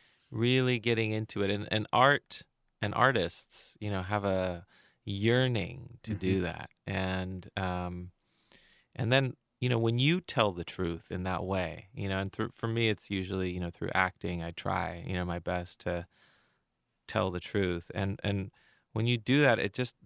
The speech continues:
Speaker 1: the effect it has on people,
Speaker 2: Mm.
Speaker 1: it's so amazing. The
Speaker 2: Mm-hmm.
Speaker 1: mirror and, like, how they relate and, you know, it gives you a, a, almost like a comfortable distance to experience
Speaker 2: Mm-hmm.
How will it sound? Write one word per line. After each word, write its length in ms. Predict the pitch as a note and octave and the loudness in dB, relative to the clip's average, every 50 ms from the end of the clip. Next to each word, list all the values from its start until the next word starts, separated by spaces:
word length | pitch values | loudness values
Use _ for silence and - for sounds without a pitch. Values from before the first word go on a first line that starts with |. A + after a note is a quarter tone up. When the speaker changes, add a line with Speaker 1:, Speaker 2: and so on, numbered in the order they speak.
| G2 - | -10 -6
Speaker 1:
the 120 | - G2 | -4 -4
effect 460 | G2 - - - - B2 - - - | -4 -4 -6 -4 -2 -2 -2 -2 -4
it 80 | G#2 F#2+ | -4 -2
has 240 | F#2+ G2+ G#2+ G#2+ G#2 | -2 -2 -2 -2 -2
on 140 | G2+ G2+ G2 | -4 -4 -4
people, 480 | - - G#2+ G#2 A2 G#2+ A#2 A#2+ B2 B2+ C3 | -6 -6 -6 -4 0 0 0 0 0 -2 -6
Speaker 2:
Mm. 40 | B2 - _ _ _ _ _ | -10 -14 _ _ _ _ _
Speaker 1:
it's 180 | - - - - | -8 -8 -6 -6
so 280 | - - - A2+ A2+ | -2 0 2 2 2
amazing. 560 | A2+ A2 G2+ G2+ G2+ G#2+ G#2+ G2+ F#2+ F2 E2+ | 2 0 0 0 0 0 0 -2 -4 -6 -6
The 80 | E2+ E2+ | -6 -4
Speaker 2:
Mm-hmm. 140 | F2+ - G2 | -2 0 2
Speaker 1:
mirror 440 | G#2 G#2+ A2 A2 G#2+ G2+ G2 F#2+ F#2 | 4 4 4 4 4 2 2 0 0
and, 220 | F#2 F#2 F#2 F2+ | -2 -4 -4 -4
like, 240 | F2+ F2+ F2+ F2 - _ | -4 -4 -6 -6 -8 _
how 220 | G2 G2 G2 G#2 G#2 | -8 -2 0 0 2
they 160 | G2 G#2 G#2 | 2 0 0
relate 720 | G2+ F#2+ F#2+ F#2+ G2 G2+ G#2+ A2 G#2 G2 F#2 F#2 F2+ - - | 0 0 0 0 2 2 2 2 2 0 0 -2 -4 -6 -6
and, 220 | F2+ F2+ F2 E2+ - - - - - - _ _ | -6 -4 -6 -8 -10 -16 -20 -20 -20 -20 _ _
you 60 | - | -2
know, 40 | C3+ | -2
it 80 | B2+ A2 | 0 2
gives 220 | - C#3 C#3 C#3+ | 0 0 2 2
you 120 | C#3 C3+ B2 | 2 2 2
a, 60 | - - | 2 2
a, 120 | G#2+ A2 - | 2 2 2
almost 240 | A#2 B2+ C3 - - | 2 2 0 0 -2
like 100 | A#2 - | -4 -4
a 40 | A2+ | -6
comfortable 1080 | - - - - - C3+ B2+ - - - - A#2 G#2+ A#2 A2+ A2 A2 A2 G#2+ G#2 G2 - - - _ _ _ _ _ | -6 -8 -8 -2 0 0 0 0 -2 -4 -4 0 2 4 4 6 6 6 4 2 0 -2 -10 -20 _ _ _ _ _
distance 680 | - A#2+ A2+ - - - A#2+ G#2+ G#2 G2 F#2 - - - - | 2 2 2 2 2 2 2 2 2 0 -2 -2 -2 -2 -2
to 460 | - - A2+ G2+ F#2+ F#2 F#2 F2+ F2+ - | -2 0 0 2 2 2 2 2 0 0
experience 1000 | - F#2+ - - - - - G#2+ G#2+ G#2+ G#2 G2+ G2 F2+ F2 F2 F2 A2+ A2 G2+ | -2 -4 -4 -6 -6 -2 2 2 4 4 4 2 2 0 -2 -4 -6 -8 -6 -6
Speaker 2:
Mm-hmm. 100 | A2 | -6